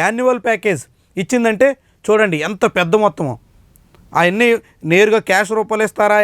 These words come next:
ఎట్లా ఇస్తారు, ఏ రకరకాల పద్ధతులు ఉంటాయి. కానీ నాలుగు కోట్ల ముప్పై లక్షల రూపాయల ప్యాకేజ్ ఒక స్టూడెంట్కి, ఐఐటీ మద్రాస్ స్టూడెంట్కి దక్కడం అనేది ఒక రికార్డు అనమాట. అదే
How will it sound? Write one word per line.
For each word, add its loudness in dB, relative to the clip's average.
ఎట్లా -2
ఇస్తారు, 4
ఏ 4
రకరకాల 0
పద్ధతులు -2
ఉంటాయి. -2
కానీ 0
నాలుగు 2
కోట్ల 0
ముప్పై -2
లక్షల -4
రూపాయల 2
ప్యాకేజ్ 0
ఒక -6
స్టూడెంట్కి, -2
ఐఐటీ 2
మద్రాస్ -2
స్టూడెంట్కి -4
దక్కడం -2
అనేది -2
ఒక -6
రికార్డు 0
అనమాట. -8
అదే 4